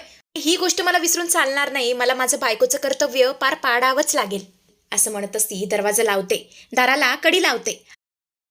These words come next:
आणि विठ्ठलाचं खूप सुंदर असं गाणं गाते. आणि गाणं ऐकल्यानंतर लगेच सारंगच्या मुखावरती सुंदर असं स्मित हास्य येतं. तो हे सगळं एन्जॉय करू लागतो. सावली आता गाणं गात गात त्याच्या पायातले सॉक्स काढते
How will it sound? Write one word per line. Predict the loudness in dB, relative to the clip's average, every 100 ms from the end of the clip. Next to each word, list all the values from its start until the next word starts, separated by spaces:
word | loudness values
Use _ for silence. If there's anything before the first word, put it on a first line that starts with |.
| 0
आणि | 2
विठ्ठलाचं | 2 0 0 2 0 2 2 0
खूप | -2 -2
सुंदर | -2 0 2
असं | 2 2 0
गाणं | 0 0 0
गाते. | -2 -4 -8 _ _ _ _ _ _ _ -2
आणि | 2 4
गाणं | 2 4
ऐकल्यानंतर | 2 0 -2 -2 -4 -2
लगेच | -2 0 0 2
सारंगच्या | 2 0 -2 -4
मुखावरती | -2 0 0 0 -2 0
सुंदर | 0 0 2 4
असं | 2 0 0
स्मित | 0 -2 -2
हास्य | -2 2 2
येतं. | 2 -2 -10 _ _ _ _
तो | 0
हे | 2
सगळं | 0 0 2
एन्जॉय | 2 2 2 0
करू | 0
लागतो. | -4 -6 -8 -14 -14 _ _
सावली | -2 0 2 0
आता | 2
गाणं | 0 0 0
गात | 0 0 2
गात | 0 0 -14 -20 _ _
त्याच्या | -4 -2 0
पायातले | 0 0 0 0 2
सॉक्स | 0 -2 -2
काढते | -2 -4 -6 -10